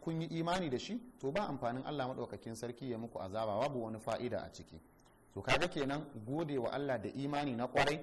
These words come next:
yana tunkuɗe wa mutum fushin Allah ne, yana tunkuɗe wa mutum azabar Allah. Muna fatan Allah ya ba mu ikon siffantuwa.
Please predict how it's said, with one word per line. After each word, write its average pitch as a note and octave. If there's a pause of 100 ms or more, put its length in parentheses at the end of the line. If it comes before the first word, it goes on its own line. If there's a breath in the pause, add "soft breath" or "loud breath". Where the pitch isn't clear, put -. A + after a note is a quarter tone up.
(340 loud breath)
yana F3
tunkuɗe D#3+
wa C#3+
mutum B2
fushin C3+
Allah C#3+
ne, B2+ (200 loud breath)
yana D3
tunkuɗe C#3
wa A#2+
mutum A#2+
azabar G#2
Allah. G#2 (440)
Muna C3+
fatan A#2+
Allah B2+
ya G#2+
ba A#2+
mu A#2+
ikon A#2
siffantuwa. F2